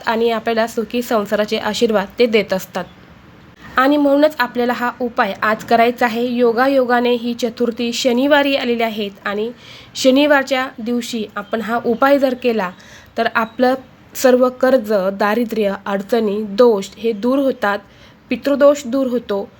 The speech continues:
यामुळे आपल्याला हा उपाय जो आहे तो करायचा आहे. तर हा उपाय कसा करायचा त्याबद्दलची संपूर्ण माहिती मी तुम्हाला पुढे व्हिडिओमध्ये देणार आहे, त्यामुळे व्हिडिओ हा शेवटपर्यंत पहा.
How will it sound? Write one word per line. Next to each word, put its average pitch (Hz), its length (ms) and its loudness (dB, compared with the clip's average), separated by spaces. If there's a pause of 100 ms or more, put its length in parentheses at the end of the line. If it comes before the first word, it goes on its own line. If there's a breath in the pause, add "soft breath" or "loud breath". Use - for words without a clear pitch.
(320 loud breath)
यामुळे 247 400 4
आपल्याला 226 340 -6
हा 220 180 -4 (120)
उपाय 240 360 0 (200)
जो 233 80 2
आहे 208 240 -4 (100)
तो 208 80 -2
करायचा 196 460 0
आहे. 175 160 -10 (680 loud breath)
तर 285 100 4
हा 269 180 0 (100)
उपाय 269 280 -2
कसा 269 320 -2
करायचा 247 520 -2 (120)
त्याबद्दलची 233 540 -4
संपूर्ण 247 480 0
माहिती 247 400 -2
मी 262 160 -2
तुम्हाला 220 320 -2
पुढे 233 280 0
व्हिडिओमध्ये 233 500 2
देणार 208 260 -2
आहे, 208 220 -6
त्यामुळे 226 360 -2
व्हिडिओ 220 240 -2
हा 220 160 -4
शेवटपर्यंत 220 600 -4
पहा. 240 280 -2